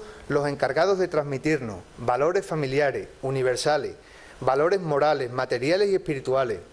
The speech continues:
En definitiva, valores personales que todos tenemos fruto del compromiso de hoy, de, de los mayores de hoy para con nosotros. Y pensé que hablar del compromiso que todos sin excepción debemos asumir para mejorar la calidad de vida de nuestros mayores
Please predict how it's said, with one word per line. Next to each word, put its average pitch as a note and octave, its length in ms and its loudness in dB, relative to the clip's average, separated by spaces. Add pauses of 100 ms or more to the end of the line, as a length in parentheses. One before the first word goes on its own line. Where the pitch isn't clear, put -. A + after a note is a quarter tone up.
(160)
En E3 100 -4
definitiva, E3 600 0 (500)
valores D3 340 4
personales F#3 580 2
que D#3+ 140 -2
todos F3 260 2
tenemos F3 340 0
fruto F3+ 440 2 (160)
del C#3+ 180 -2
compromiso D3 600 -2
de C3+ 160 4
hoy, E3 260 0 (340)
de, B2+ 220 0
de C3 100 0
los B2+ 100 0
mayores C#3+ 340 2
de C#3 80 4
hoy D#3 160 4
para C3+ 240 0
con B2 120 -2
nosotros. G#2+ 420 -2 (1400)
Y C3+ 100 -2
pensé F3 520 2 (360)
que - 80 2
hablar D3 220 4
del G3 140 2
compromiso F#3 680 2 (160)
que C3+ 140 2
todos E3+ 340 2
sin D#3 160 2
excepción D3+ 500 0
debemos D#3 360 2
asumir D#3 480 0 (120)
para C3+ 200 2
mejorar C3+ 440 2
la C3 160 2
calidad C3 320 2
de E3 140 0
vida D#3 240 2
de C3 60 0
nuestros B2+ 280 -2
mayores D#3+ 460 2